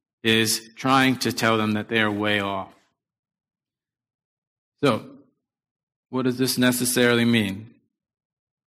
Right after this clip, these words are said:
How does God answer their question?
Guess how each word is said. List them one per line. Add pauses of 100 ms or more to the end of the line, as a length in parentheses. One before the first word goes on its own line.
(140)
How
does
God
answer
their
question?